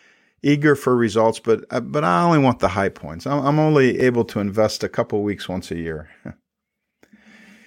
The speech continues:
In, in a moment, I'm gonna read the next section of Ephesians chapter four, but before I do that, let me simply <laughs> say welcome to episode number one hundred and eighty-one of the podcast More Than Bread. This is a, an eighteen to twenty-one minute pause in the midst of,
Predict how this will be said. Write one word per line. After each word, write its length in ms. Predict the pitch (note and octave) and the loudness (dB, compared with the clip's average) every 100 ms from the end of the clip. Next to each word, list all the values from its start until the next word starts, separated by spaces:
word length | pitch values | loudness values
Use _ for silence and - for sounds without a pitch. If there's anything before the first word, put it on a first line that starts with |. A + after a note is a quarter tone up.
| _ | _
In, 160 | D3+ D3 | 0 4
in 100 | D3+ | 4
a 60 | |
moment, 400 | D#3 E3+ E3+ C#3 A#2+ | 4 4 4 2 2
I'm 140 | C3+ | 2
gonna 160 | C#3 B2+ | 4 4
read 180 | C3 | 4
the 80 | A#2 | 2
next 240 | A#2+ A#2+ - | 0 0 0
section 400 | A2 - A2+ G#2 | 0 0 -2 0
of 100 | G2 | 0
Ephesians 540 | F#2 B2+ A2 G#2+ F#2 | 0 0 2 0 -2
chapter 380 | - F#2 - F2+ | 0 -2 0 -4
four, 240 | - G2+ | 0 -2
but 180 | F#2+ G2 | 0 -2
before 340 | B2 B2 F3+ | -2 0 2
I 40 | E3 | 2
do 180 | A#2 G2+ | 4 4
that, 160 | F#2 | 4
let 80 | A#2+ | 2
me 100 | D3+ | -2
simply 360 | - B2 A2 A#2+ | 0 -2 0 -2
<laughs> 120 | - | 0
say 120 | G#2+ | 0
welcome 420 | G2 A2 A2+ A#2 - | 2 2 2 0 0
to 180 | F#2 | 0
episode 440 | G2 G2+ F#2 G2+ F#2+ | 0 -2 -2 -2 0
number 220 | G2+ F#2+ | 0 0
one 220 | F#2+ A#2 | 0 2
hundred 320 | A#2+ G#2+ G#2 | 2 0 0
and 160 | G2 F#2+ | 0 -2
eighty-one 460 | G2+ G#2+ G2 F#2 G2 | 0 0 0 0 -2
of 100 | E2+ | -2
the 80 | F2 | -2
podcast 640 | G#2 G2 - F2 E2+ G2 | 0 0 0 0 0 -4
More 180 | G2 F#2 | -2 -2
Than 160 | F#2 | -2
Bread. 300 | E2 E2 D#2+ - - - - | -2 -4 -6 -12 -18 -18 0
This 200 | C3+ C3+ | 0 2
is 160 | D3 A#2 | 0 2
a, 300 | G#2 F#2 - - - - | 2 0 -2 -14 -20 -4
an 160 | A#2 - | -2 2
eighteen 540 | D3 D3+ - C3+ C3 | 2 4 2 2 2
to 80 | A2+ | 0
twenty-one 560 | - B2+ B2+ A#2+ A2+ | 2 2 4 4 2
minute 260 | A2+ A2 - | 2 0 -2
pause 400 | - G#2+ G2+ F#2+ | -2 0 0 0
in 80 | G2+ | -2
the 80 | G#2 | 0
midst 400 | A#2+ B2 - A2+ | 0 -2 -2 2
of, 240 | G#2+ | 2